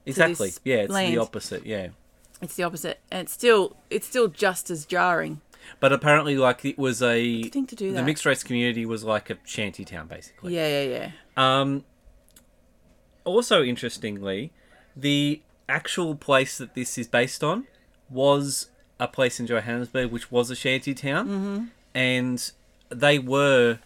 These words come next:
Speaker 1: moving them to nicer facilities. So they were actually moving them to nicer government housing.
Speaker 2: Right.
Speaker 1: So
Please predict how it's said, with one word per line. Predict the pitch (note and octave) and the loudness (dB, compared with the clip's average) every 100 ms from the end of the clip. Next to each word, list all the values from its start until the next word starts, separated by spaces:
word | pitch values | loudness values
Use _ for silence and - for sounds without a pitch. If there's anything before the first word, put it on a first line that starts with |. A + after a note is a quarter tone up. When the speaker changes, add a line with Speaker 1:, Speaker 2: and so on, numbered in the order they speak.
| _ _ - | _ _ -8
Speaker 1:
moving | B2 C#3 C3 B2 | 0 0 2 0
them | B2 A#2+ | 0 -2
to | - B2 | -2 -2
nicer | A#2+ A#2 - | 0 -2 -6
facilities. | G#2+ A2 - A#2+ A2+ F#2+ - - | -10 -8 -4 -2 -2 -6 -10 -12
So | - B2+ | -4 0
they | A#2 | 2
were | B2 | 4
actually | C3 - B2 | 2 2 -2
moving | A#2+ A#2 A2 | -2 -4 -6
them | G#2 | -6
to | - A#2 | -4 -4
nicer | A2+ A2 - G#2+ | -2 -4 -4 -6
government | A2 G#2 - | -6 -6 -10
housing. | G#2+ A2 G#2+ - F3+ | -8 -6 -8 -8 0
Speaker 2:
Right. | F#3 E3+ D3+ - - | 4 4 2 -6 -4
Speaker 1:
So | C3+ B2 | 2 2